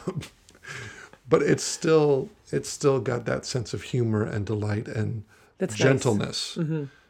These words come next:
Speaker 1: And, like, can we be that gentle with ourselves? You know?
Speaker 2: Mm-hmm.
Speaker 1: So that completely transformed my experience of mindfulness and also of life when I
Speaker 2: Mm.
Speaker 1: heard that.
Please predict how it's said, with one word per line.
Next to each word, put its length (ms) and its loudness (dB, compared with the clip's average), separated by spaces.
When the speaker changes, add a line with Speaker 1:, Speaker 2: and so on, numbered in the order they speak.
Speaker 1:
And, 160 2
like, 300 -4
can 160 -2
we 100 2
be 160 2
that 180 0
gentle 300 -2
with 140 -4
ourselves? 600 -8
You 40 -8
know? 100 -2
Speaker 2:
Mm-hmm. 260 -6
Speaker 1:
So 320 6
that 540 2
completely 460 4
transformed 460 0
my 100 2
experience 380 -2
of 140 -4
mindfulness 480 0
and 160 -4
also 280 -2
of 160 -8
life 420 -6
when 160 -2
I 40 2
Speaker 2:
Mm. 120 2
Speaker 1:
heard 180 -2
that. 220 -8